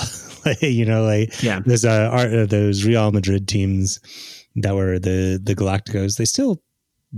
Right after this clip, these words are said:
Speaker 1: did all right. It wasn't like they got relegated. <laughs> You know what I mean?
Speaker 2: No, but I mean, that league is top heavy. It's,
Speaker 1: Yeah.
Speaker 2: you're, they're,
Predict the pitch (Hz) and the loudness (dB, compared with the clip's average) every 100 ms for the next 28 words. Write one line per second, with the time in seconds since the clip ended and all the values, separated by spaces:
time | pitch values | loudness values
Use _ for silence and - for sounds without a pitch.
0 | 95 104 107 117 104 90 92 110 92 98 | -6 -2 0 0 -2 -2 -2 -2 -2 -2
1 | 98 104 107 101 107 101 90 87 101 92 | 0 2 2 0 0 0 0 0 0 0
2 | 92 87 90 90 - 117 110 101 110 104 | -2 -2 -4 -6 -4 0 0 0 2 2
3 | 113 131 120 117 98 95 95 95 92 92 | 2 2 2 0 0 -2 -2 -4 -4 -4
4 | 92 87 90 95 87 82 90 - - _ | -6 -6 -6 -4 -6 -8 -10 -12 -14 _
5 | _ _ - 98 87 92 85 90 104 104 | _ _ -8 -6 -6 -8 -8 -10 -8 -8
6 | 92 - 107 95 104 92 - _ _ _ | -8 -6 -6 -4 -6 -8 -10 _ _ _
7 | _ _ _ - 190 101 | _ _ _ -14 -6 -6